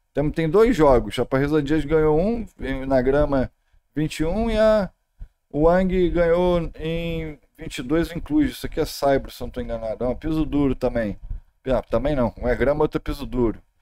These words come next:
Dois dois zero. Um a um de head to head. Ninguém ganha de ninguém. Aqui tá mais,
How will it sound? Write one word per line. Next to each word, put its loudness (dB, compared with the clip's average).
Dois 4
dois 4
zero. 4
Um 0
a 6
um 4
de 2
head 2
to 0
head. 0
Ninguém 0
ganha 2
de -2
ninguém. -2
Aqui -2
tá 2
mais, 0